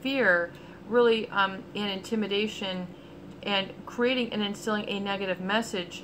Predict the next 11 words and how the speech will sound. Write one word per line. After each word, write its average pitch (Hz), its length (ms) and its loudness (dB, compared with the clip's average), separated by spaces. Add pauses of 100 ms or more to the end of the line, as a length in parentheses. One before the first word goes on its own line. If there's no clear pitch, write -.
(220)
which 185 240 -6
creates 214 480 0
them, 180 400 -2
which 185 300 -6
creates, 220 760 0 (560)
you 220 80 -2
know, 190 240 2
a, 175 400 -2 (840)
a 202 80 -2
very 233 300 2
inhibited 208 840 0